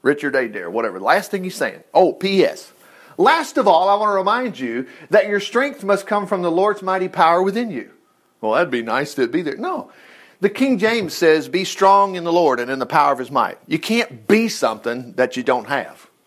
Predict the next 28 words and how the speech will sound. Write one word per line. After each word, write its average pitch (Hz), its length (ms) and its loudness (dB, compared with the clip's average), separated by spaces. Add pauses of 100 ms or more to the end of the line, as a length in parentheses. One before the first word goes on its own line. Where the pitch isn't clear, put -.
(1300)
Put 320 280 4
on 190 600 0 (360)
God's 196 360 4
armor. 220 400 -2 (160)
Well, - 340 -2 (400)
gosh, 208 400 4 (540)
if - 80 2
I 160 60 6
could - 120 -14
just 143 180 -6
find 208 280 4
it. - 180 -8 (1400)
We 220 140 0
have 277 260 0
it. - 240 -12 (560)
We 254 100 0
got 277 300 -2
it. - 220 -20 (1700)
Put 302 160 6
on 262 180 4
God's 226 320 0
armor. 190 540 0 (240)
Now, 107 100 -2
that's 170 220 2
a 123 40 0
military 117 560 -2
term. 87 260 -14
Hmm. 139 480 -8